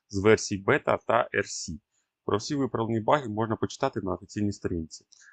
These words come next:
На них ми не будемо сьогодні детально зупинятися, вийде занадто довге відео. Нас найбільше цікавить, що додалося в самому функціоналі і як це нам допоможе робити більш кращими друковані деталі. Почнемо спочатку.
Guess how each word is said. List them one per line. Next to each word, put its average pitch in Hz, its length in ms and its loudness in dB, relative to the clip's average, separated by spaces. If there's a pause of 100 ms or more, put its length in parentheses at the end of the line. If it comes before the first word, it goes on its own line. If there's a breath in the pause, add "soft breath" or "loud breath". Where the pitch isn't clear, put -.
(160 soft breath)
На 101 120 2
них 160 240 2
ми 123 120 6
не 165 120 4
будемо 90 380 0
сьогодні 98 600 0
детально 110 400 4
зупинятися, - 580 -4 (120)
вийде 107 340 0
занадто 110 380 2
довге 92 380 4
відео. 80 280 -10 (600 loud breath)
Нас 131 240 0
найбільше 120 320 2
цікавить, 131 580 4
що - 200 0
додалося 113 440 2
в - 40 -12
самому 107 280 -2
функціоналі 120 680 -2
і 101 100 -4
як 117 220 2
це - 120 -4
нам 117 160 2
допоможе 101 440 -2
робити 107 460 0
більш 98 180 -4
кращими 117 420 -2
друковані 92 480 0
деталі. 82 320 2 (1040 soft breath)
Почнемо 117 320 0
спочатку. - 500 -2